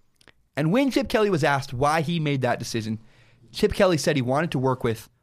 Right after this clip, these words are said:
the right people. I respect that. I think it's awesome. You need to have good management. You want to work with good people.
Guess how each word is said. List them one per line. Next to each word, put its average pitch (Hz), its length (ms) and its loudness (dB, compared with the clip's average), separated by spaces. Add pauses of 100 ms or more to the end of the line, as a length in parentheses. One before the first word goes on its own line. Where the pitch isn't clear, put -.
(140)
the 123 100 -4
right 113 380 -2 (560)
people. - 400 -6 (1600)
I 113 100 0
respect 135 360 -2
that. 113 100 -4
I 113 40 -2
think 117 120 -2
it's 110 100 -2
awesome. 117 260 -2
You 120 120 -2
need 180 140 0
to 175 60 4
have 120 140 -6
good 139 140 0
management. 117 440 -4 (280)
You 175 120 0
want 220 220 4
to 262 40 4
work 233 180 2
with 175 120 -2
good 151 140 -2
people. - 340 -8